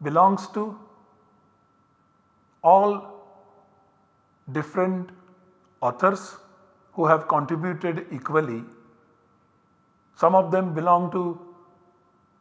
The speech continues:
or adhere to the Buddhist tradition, some of them to the Vedic tradition.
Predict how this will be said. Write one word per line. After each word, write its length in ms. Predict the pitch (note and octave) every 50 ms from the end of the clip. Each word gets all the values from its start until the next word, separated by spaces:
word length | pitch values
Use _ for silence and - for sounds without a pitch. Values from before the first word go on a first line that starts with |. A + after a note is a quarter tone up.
| _ _ _ _ _ _ _ -
or 220 | - C#3+ C#3 - -
adhere 440 | - C#3 C#3 C3+ B2+ F#3 F#3 F#3+ F3 F3+
to 240 | - E3 D#3 D#3+ D3+ - - - - - _ _ _ _ _ _ _ _ _ _ _ _ _ _ _ _ _ _ -
the 100 | - C3
Buddhist 640 | B2+ C#3 D3 C3+ C3 E3 F3+ G3 F#3+ - - - - - -
tradition, 500 | - C3 A#2+ A#2 A2+ - - C#3 D3 D3 - - _ _ _ _ _ _
some 240 | _ - - F3 E3+
of 140 | E3 D#3+ D#3+
them 220 | D#3+ E3 D#3+ D#3 D3+
to 80 | E3+
the 120 | D3 D3+ D3
Vedic 400 | C#3 C#3+ C#3 C3+ D#3 C#3+ - -
tradition. 400 | - A#2 F#2 F#2+ - - -